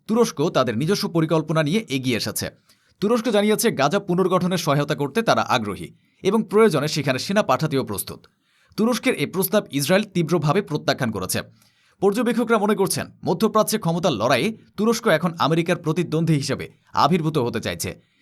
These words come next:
এবং গাজার ভবিষ্যৎ নির্ধারণে তারা একটি গুরুত্বপূর্ণ ভূমিকা পালন করতে চায়। এইসব ভূরাজনৈতিক খেলার মাঝে সবচেয়ে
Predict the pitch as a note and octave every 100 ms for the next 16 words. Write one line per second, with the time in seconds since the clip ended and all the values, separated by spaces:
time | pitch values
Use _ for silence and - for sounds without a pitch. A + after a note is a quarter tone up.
0 | - F#3+ G3 E3 G3+ F3+ F#3+ - G3+ C#3+
1 | D#3 D#3+ A#2 E2+ A#2 A#2+ - G#2+ F#3 G#3
2 | F#3+ F#3+ F#3+ C3 C3+ - C#3+ G#3+ _ _
3 | D3 D3+ F#3+ C#3 A2+ F2 G2 C#2 - _
4 | _ _ - G3+ B3+ D#3+ D#3+ A3 A3 A3
5 | G#3+ - E3+ D#3+ A2 C#3 F#2+ - E3+ E3+
6 | F3+